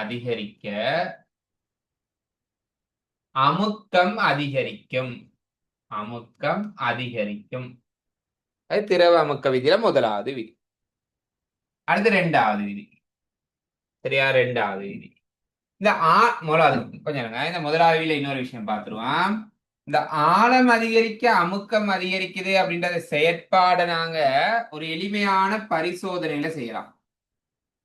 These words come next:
இந்த மாதிரி ஒரு பொலித்தீன் பை இருக்கிறதா எடுத்துக்கொள்ளுங்களேன். இந்த பொலித்தீன் பையில பாருங்க, இந்த பொலித்தீன் பையில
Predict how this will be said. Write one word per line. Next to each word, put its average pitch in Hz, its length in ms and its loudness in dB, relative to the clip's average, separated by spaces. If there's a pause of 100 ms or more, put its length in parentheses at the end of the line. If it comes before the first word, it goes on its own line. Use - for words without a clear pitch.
(120)
இந்த 202 220 -2
மாதிரி 240 260 4 (120)
ஒரு 202 120 0 (200)
பொலித்தீன் 214 600 -2
பை 196 100 2 (100)
இருக்கிறதா 190 460 0
எடுத்துக்கொள்ளுங்களேன். 185 600 -6 (1080)
இந்த 160 120 -4 (140)
பொலித்தீன் 233 540 0 (100)
பையில 185 320 4
பாருங்க, 170 340 2 (220)
இந்த 175 100 -8 (100)
பொலித்தீன் 170 460 -4
பையில 165 240 0